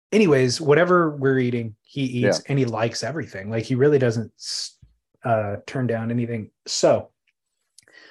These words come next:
Speaker 1: maybe it was his diet, maybe it was the travel, maybe we, whatever it was, but he doesn't ever vomit either. That's the other thing. Maybe a little spit up over the
Speaker 2: Yeah.
Speaker 1: months, but an actual vomit, I can't even remember the last time.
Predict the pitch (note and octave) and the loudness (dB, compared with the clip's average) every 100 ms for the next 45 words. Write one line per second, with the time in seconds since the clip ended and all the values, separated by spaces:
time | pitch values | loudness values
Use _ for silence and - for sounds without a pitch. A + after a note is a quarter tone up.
0 | - _ - C#3+ D#3+ C#3+ C3 C3 C3 A#2 | -20 _ 2 4 4 4 2 0 2 2
1 | A#2+ B2+ B2+ B2+ A#2 A#2+ A#2+ A2 A#2 A2+ | 0 -2 0 0 -2 -6 -4 -4 -4 -4
2 | A2+ A#2 A#2 A2 A2 G#2 B2 A#2+ A2 A2+ | -4 -4 -4 -4 -8 -6 -2 0 0 -2
3 | A2 G#2+ G#2+ G#2 G2+ B2 A2+ - - C3+ | -4 -6 -6 -8 -6 -2 -2 -4 -8 -4
4 | A#2+ B2 B2+ B2+ - B2 C3 A#2 G#2+ G#2+ | 0 0 0 -4 -4 -6 -4 -6 -4 -4
5 | C3 G#3+ G#2+ - C3+ G#3+ G#2+ - B2 C3+ | -2 -4 -8 -6 -2 -2 -4 -6 -4 -4
6 | - C3 E3 - A2 B2 G3 F#3+ D#3 B2 | -2 -2 -2 -2 -6 -4 -2 0 0 -4
7 | - - B2+ E3 E3 D#3+ D#3+ D#3+ - - | -8 -8 -8 -6 -4 -4 -2 -4 -4 -12
8 | _ _ _ - C3 E3 - - C3 A#2+ | _ _ _ -4 -2 -2 -4 -4 -2 -4
9 | - _ _ C3+ B2+ A#2 C3+ C#3 - D#3 | -8 _ _ -4 -4 -4 -6 -6 -2 0
10 | B2 A2 G#2+ A#2+ D#3 C3+ A#2+ C#3 C3+ B2 | 0 -2 -2 -2 -2 -4 -4 -2 -2 -4
11 | A2 A#2+ B2+ A2 G#2+ G#2+ - B2 G#2+ | -6 -4 -6 -6 -8 -8 -8 -8 -8